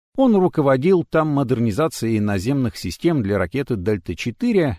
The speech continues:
и ещё тогда предлагал дать вторую жизнь старому азотному баку. "Идею зарубили на корню", вспоминает Моздал. Боссы из "Боинг" сказали, что слишком сложно проверить прочность конструкции и сертифицировать бак для современных запусков.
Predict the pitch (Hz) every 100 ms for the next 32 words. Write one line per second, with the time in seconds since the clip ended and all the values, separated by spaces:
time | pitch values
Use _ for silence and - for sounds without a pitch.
0 | _ 180 165 - 147 135 98 104 135 143
1 | 131 123 120 117 98 120 - - 131 123
2 | 135 98 107 117 127 - 98 98 110 104
3 | 90 90 - 90 76 71 - - _ _
4 | _ - 123 98 82 117 147 117 113 85
5 | 78 78 110 - 117 107 185 190 - -
6 | 85 80 67 - 117 131 76 73 62 _
7 | _ _ 196 262 - 185 170 127 190 185
8 | 147 - - 135 131 165 143 - 110 -
9 | 185 214 185 165 160 165 131 90 80 117
10 | 117 90 - 143 - 110 98 - 107 104
11 | 214 233 - 147 123 80 _ 185 - 165
12 | - 156 151 - 175 143 104 90 143 123
13 | 98 120 139 131 120 92 123 110 107 87
14 | 123 - - -